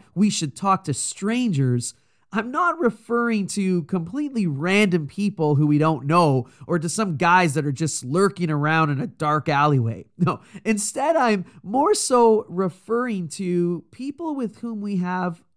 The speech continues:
weak ties. Some people use the word acquaintances, but I think the term weak ties applies even better. The weak ties in our lives are the people that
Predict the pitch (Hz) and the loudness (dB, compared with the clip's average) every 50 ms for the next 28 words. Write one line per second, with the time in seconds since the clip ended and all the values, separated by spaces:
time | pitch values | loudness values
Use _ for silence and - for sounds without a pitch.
0 | _ _ - 208 254 269 262 233 - - - - - 120 117 104 62 - - - | _ _ -8 -4 -2 -2 -2 -4 -8 -16 -12 -10 -8 -8 -8 -10 -14 -18 -16 -14
1 | - - - _ _ _ - - - 277 285 294 294 277 285 269 - - 277 247 | -14 -14 -14 _ _ _ -8 -4 -2 -2 -2 -2 -2 -4 -4 -4 -4 -6 -6 -4
2 | 208 214 220 196 175 196 202 190 196 196 190 190 180 - - 165 - - - - | -2 -2 -2 -4 -4 -4 -4 -2 0 2 2 2 0 -2 -6 -12 -12 -14 -12 -6
3 | - 277 302 269 190 165 143 - - - 123 120 127 131 135 131 135 165 165 156 | -4 -2 -2 -2 -2 -4 -6 -6 -6 -6 -6 -6 -6 -6 -8 -4 0 0 0 0
4 | 147 - _ _ _ _ - - 226 277 285 262 - 269 269 240 - 214 208 208 | 0 -4 _ _ _ _ -8 -4 -2 -2 -2 -4 -6 -10 -12 -10 -8 -8 -8 -6
5 | - 214 202 190 190 185 175 170 151 - _ - 151 135 147 175 214 247 247 - | -4 -4 -2 -2 -2 -2 -2 -4 -6 -10 _ -10 -6 -4 -2 -2 -2 -2 -4 -6
6 | - - - - 147 131 120 117 117 120 123 120 - - - _ _ _ _ - | -10 -12 -6 -2 0 0 0 0 -2 -2 -4 -6 -10 -12 -16 _ _ _ _ -14
7 | 135 - - 202 208 208 202 196 160 170 160 143 135 127 117 147 165 160 135 117 | -12 -8 -4 -2 0 0 0 0 0 -2 -2 -2 -2 -4 -2 -2 0 0 -2 -4
8 | - - _ _ _ _ _ _ _ _ _ _ _ _ _ _ _ _ _ _ | -6 -12 _ _ _ _ _ _ _ _ _ _ _ _ _ _ _ _ _ _
9 | _ - 123 127 127 123 143 196 240 277 262 - - - - 175 160 143 123 123 | _ -6 -4 -2 -2 0 0 0 0 0 -2 -6 -10 -8 -4 -2 0 0 0 0
10 | 127 123 - 135 131 123 120 120 123 123 120 117 113 110 117 - - - _ _ | -2 -4 -4 -2 -2 0 0 0 0 0 0 0 0 -2 -4 -6 -10 -14 _ _
11 | _ _ - - 180 165 185 - - - - 294 294 - 254 220 180 185 170 156 | _ _ -4 -2 0 0 0 -2 -6 -6 -6 -6 -4 -2 0 0 2 2 0 0
12 | - | -2